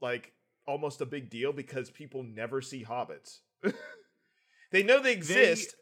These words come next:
Speaker 1: but they're like, "Why are you out here?" <laughs>
Speaker 2: Much is made of them basically being able to choose to be invisible just by being very quiet and sneaky.
Speaker 1: Yeah.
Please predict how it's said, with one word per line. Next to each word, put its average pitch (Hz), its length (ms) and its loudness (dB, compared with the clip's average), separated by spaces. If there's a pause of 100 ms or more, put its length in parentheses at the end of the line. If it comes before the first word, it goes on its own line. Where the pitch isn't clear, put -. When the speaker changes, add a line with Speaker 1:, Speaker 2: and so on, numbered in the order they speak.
Speaker 1:
but 175 140 0
they're 180 100 2
like, 160 300 2
"Why 160 180 4
are 302 80 2
you 214 380 -4
out 135 200 0
here?" 120 640 -8
<laughs> 208 160 4 (1120)
Speaker 2:
Much 240 300 0
is 262 160 -4
made 226 240 -2
of 175 100 -4
them 180 220 0
basically 170 580 -2
being 156 280 -4
able 160 280 0
to 156 120 -8
choose 165 400 -8
to 170 120 -6
be 156 180 -6
invisible 139 580 -6
just 139 260 -8
by 135 140 -2
being 143 280 -6
very 135 240 -6
quiet 139 380 -6
and 135 120 -8
sneaky. - 440 -14
Speaker 1:
Yeah. 131 360 4